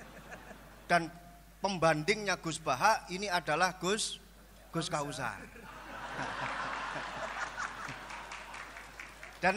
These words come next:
acara ini aneh, moderatornya ditaruh di tengah. Pematerinya yang pertama sudah paring dawuh, Gus Kausar. Jadi nanti jenengan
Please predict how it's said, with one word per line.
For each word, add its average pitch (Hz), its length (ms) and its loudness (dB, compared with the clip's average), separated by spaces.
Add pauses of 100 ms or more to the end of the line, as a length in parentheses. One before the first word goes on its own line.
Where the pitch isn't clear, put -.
acara 254 400 12
ini 285 160 4
aneh, 269 360 8 (760)
moderatornya 247 800 4
ditaruh 247 400 4
di 233 160 -2
tengah. 226 240 4 (1400)
Pematerinya 233 800 4
yang 233 160 6
pertama 226 480 6
sudah 208 320 2
paring 185 320 4
dawuh, 151 320 2 (160)
Gus 147 160 -4
Kausar. 139 480 2 (720)
Jadi 220 480 0
nanti 190 560 2
jenengan 233 320 2